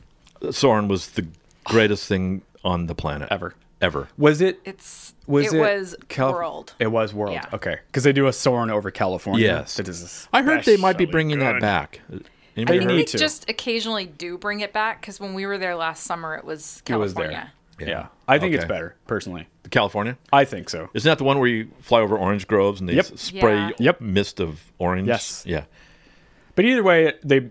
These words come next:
Speaker 2: all end over Main Street, right?
Speaker 3: Yep.
Speaker 2: Yeah. So either way, you, you
Speaker 1: Oh,
Speaker 2: end
Speaker 1: God.
Speaker 2: sobbing and going, <laughs>
Speaker 1: So do you
Speaker 2: "I'm
Speaker 1: guys
Speaker 2: here.
Speaker 1: ever
Speaker 2: That's there
Speaker 1: remember?
Speaker 2: and I'm here.
Speaker 1: Did
Speaker 2: That's
Speaker 1: you
Speaker 2: the whole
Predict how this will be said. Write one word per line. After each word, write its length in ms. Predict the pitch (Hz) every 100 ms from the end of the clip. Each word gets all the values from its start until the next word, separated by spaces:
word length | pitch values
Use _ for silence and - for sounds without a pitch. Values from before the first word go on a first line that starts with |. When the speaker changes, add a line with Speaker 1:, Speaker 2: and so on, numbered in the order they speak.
| -
Speaker 2:
all 260 | 139 151 -
end 480 | 131 131 123 117 - - _ _ _ _ _ _
over 160 | 135 120
Main 180 | 113 104
Street, 220 | 85 -
right? 220 | 90 101 _ -
Speaker 3:
Yep. 200 | 220 - _
Speaker 2:
Yeah. 200 | 98 80
So 140 | - 196
either 200 | 226 214
way, 260 | 165 147 143
you, 140 | 127
you 260 | 123 131 123
Speaker 1:
Oh, 20 |
Speaker 2:
end 380 | 127 123 120 110
Speaker 1:
God. 160 | - -
Speaker 2:
sobbing 600 | - 113 110 110 101 98
and 100 | 117
going, 140 | 135
<laughs> 1120 | 233 392 480 440 440 392 453 349 403 320 370
Speaker 1:
So 120 | 427
do 120 | 165 160
you 160 | 277
Speaker 2:
"I'm 60 | -
Speaker 1:
guys 220 | 233 190
Speaker 2:
here. 80 | 190
Speaker 1:
ever 120 | 185
Speaker 2:
That's 220 | 180 165
there 80 | 151
Speaker 1:
remember? 180 | 170 170
Speaker 2:
and 80 | 185
I'm 120 | 294 294
here. 340 | 320 381 320
Speaker 1:
Did 120 | 196 151
Speaker 2:
That's 60 |
Speaker 1:
you 100 | 240
Speaker 2:
the 120 | -
whole 80 | -